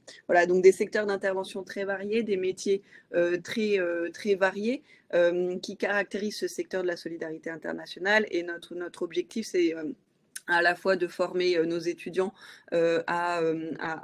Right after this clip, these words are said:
à une, à, voilà, une compréhension englobante, euh, des enjeux, euh, de ce secteur et en même temps de sortir de la formation directement opérationnelle dans,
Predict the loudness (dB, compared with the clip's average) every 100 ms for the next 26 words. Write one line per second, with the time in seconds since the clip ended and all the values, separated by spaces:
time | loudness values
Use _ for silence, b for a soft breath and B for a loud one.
0 | -2 -2 0 -2 -4 -8 -2 0 0 0
1 | -2 -2 -2 -4 -4 -4 -2 -2 2 4
2 | 4 0 -2 -6 -6 -6 -2 0 0 -2
3 | -4 0 2 2 -2 -4 -10 -12 -10 -10
4 | -2 -2 0 -2 -2 -6 -8 -4 -2 -2
5 | -4 -6 -4 -4 -4 -4 -8 -8 -8 -4
6 | -2 0 -2 -4 -4 -2 -2 -4 -8 -10
7 | -8 -6 -8 B B B -2 0 2 0